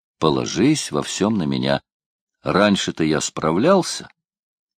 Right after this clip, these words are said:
И он грузно зашагал к выходу. Сельма Нойбауэр подошла к окну. Она смотрела, как муж садится в машину. "Доказательства, приказы", — думала она, — "как будто это оправдание за все на свете".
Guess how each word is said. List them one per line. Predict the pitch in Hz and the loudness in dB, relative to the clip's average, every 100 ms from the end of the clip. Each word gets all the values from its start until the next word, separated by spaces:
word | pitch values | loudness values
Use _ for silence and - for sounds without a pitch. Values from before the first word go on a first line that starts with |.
| _ _ _ - | _ _ _ -4
И | |
он | 76 73 | -2 0
грузно | 65 104 139 - 120 | 2 2 2 0 -2
зашагал | 90 73 - 82 82 | -2 -4 -2 -2 -2
к | - | -2
выходу. | 62 - 55 104 _ _ _ _ _ _ _ _ _ _ _ | -6 -6 -10 -14 _ _ _ _ _ _ _ _ _ _ _
Сельма | - - 110 110 98 92 85 | -10 0 4 4 4 4 0
Нойбауэр | - 78 78 69 85 104 107 - _ _ _ _ | -2 -2 0 0 2 2 0 -6 _ _ _ _
подошла | 76 73 - 82 | -2 -2 -2 -4
к | - | -4
окну. | 85 - 58 - _ _ _ _ _ - | -8 -8 -8 -10 _ _ _ _ _ 0
Она | 92 104 | 2 2
смотрела, | - 104 101 110 107 | 2 2 4 4 4
как | 104 - | 0 0
муж | 104 - | -2 0
садится | - 92 95 - 95 | -2 0 -2 -2 -2
в | 87 | 0
машину. | 80 - 73 60 60 _ _ _ _ _ _ _ _ _ | -2 -4 -4 -4 -8 _ _ _ _ _ _ _ _ _
"Доказательства, | - - - 107 80 113 - - - - 90 - _ - | -8 -8 -8 -8 -2 -2 -4 -10 -12 -12 -14 -16 _ -6
приказы", — | 65 - 78 101 120 104 92 | -6 -4 -2 -2 -4 -10 -4
думала | 87 85 85 82 | 0 0 0 0
она, — | 82 80 _ _ _ _ _ | -2 -4 _ _ _ _ _
"как | - 82 | -4 -2
будто | 76 98 - | 0 0 2
это | 95 95 | 2 2
оправдание | 90 - 87 69 92 107 101 95 87 | 0 0 0 0 0 2 4 4 2
за | 76 82 | 0 -2
все | - 98 90 | -2 -2 0
на | 82 | -2
свете". | - 73 71 - - | -2 0 0 -2 -12